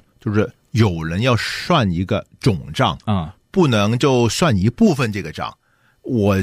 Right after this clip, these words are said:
Speaker 1: 自己有一些朋友在科罗拉多州，以及我们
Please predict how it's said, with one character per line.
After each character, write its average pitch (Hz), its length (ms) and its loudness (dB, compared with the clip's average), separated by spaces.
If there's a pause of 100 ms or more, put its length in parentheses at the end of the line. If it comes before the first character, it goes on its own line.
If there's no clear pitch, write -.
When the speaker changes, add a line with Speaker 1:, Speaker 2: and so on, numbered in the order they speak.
(140)
Speaker 1:
自 - 160 -2
己 123 140 4
有 92 140 2
一 - 20 0
些 - 140 2
朋 90 320 -4
友 73 360 0
在 113 220 2
科 131 140 -2
罗 120 120 2
拉 120 60 2
多 117 140 2
州， 117 400 2
以 95 100 0
及 92 400 0
我 104 180 0
们 85 320 0